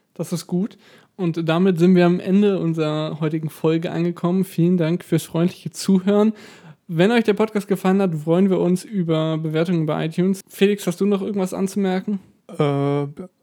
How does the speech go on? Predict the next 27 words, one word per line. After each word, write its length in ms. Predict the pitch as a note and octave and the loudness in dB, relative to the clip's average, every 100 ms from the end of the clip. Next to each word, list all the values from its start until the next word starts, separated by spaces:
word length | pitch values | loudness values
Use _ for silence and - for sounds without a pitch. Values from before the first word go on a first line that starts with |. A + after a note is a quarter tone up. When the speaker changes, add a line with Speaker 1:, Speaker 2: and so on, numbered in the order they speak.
| - D#3 E3+ E3 | -14 -4 -2 -2
Speaker 2:
schöne 320 | D#3+ A#3+ G#3 | -2 0 0
Woche 220 | E3+ D3 A#2+ | 0 -2 -4
und 180 | A#2+ | -6
so, 120 | A2+ A2 | -6 -4
ne? 140 | F#3 - | -6 -6
Schöne 260 | - F3+ | -4 -4
Woche. 160 | C#3 - | -4 -10
Ich, 160 | F3 - | -12 -12
ich 80 | - | -8
mach 80 | D#3+ | -4
mir 120 | D3 | -4
jetzt 120 | B2 | -6
noch 120 | A2+ | -10
einen 80 | - | -12
Kaffee. 340 | - - - - _ | -14 -16 -18 -20 _
Speaker 1:
Ah, 140 | - - | -20 -20
das 180 | - | -12
ist 80 | E3+ | -10
schön. 280 | - - - _ - - - D#3 | -6 -8 -10 _ -20 -20 -20 -8
Dann, 380 | E3 D#3+ E3 E3 | -2 2 2 0
ähm, 380 | - E3+ D#3 D#3+ D#3+ E3 | -4 -4 -2 -4 -6 -2
hören 140 | F3 | 0
wir 80 | F3 | 0
uns 200 | D#3+ - - | -2 -6 0
nächste 460 | F3 E3 E3 - | 2 2 0 -8
Woche 280 | D#3+ D#3+ F3 | -10 -8 -8
wieder. 220 | F3 F#3 | -8 -10